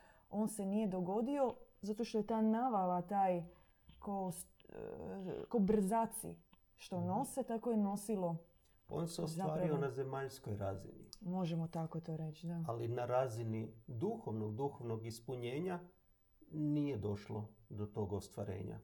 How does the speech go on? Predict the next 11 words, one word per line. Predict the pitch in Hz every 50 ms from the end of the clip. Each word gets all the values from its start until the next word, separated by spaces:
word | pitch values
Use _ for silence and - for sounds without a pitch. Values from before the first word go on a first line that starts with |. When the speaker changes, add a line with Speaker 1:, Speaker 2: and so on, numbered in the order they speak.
| - -
Speaker 2:
Naravno, | 127 120 117 117 120 117 117 113 117 113
u | 113
duhovnoj | 107 110 123 110 - 120 117 113 110 113
potrazi | 113 113 107 - - 120 107 107
onda | 113 113 113 113 107 -
tražimo | - 143 123 113 101 95 98 98 98 95
taj | - - 95 98
smjer | - - - 117 104 104 -
u | - -
kojem | - - - 123 120 117 110 107 104
ćemo | - - 117 110 110 107 104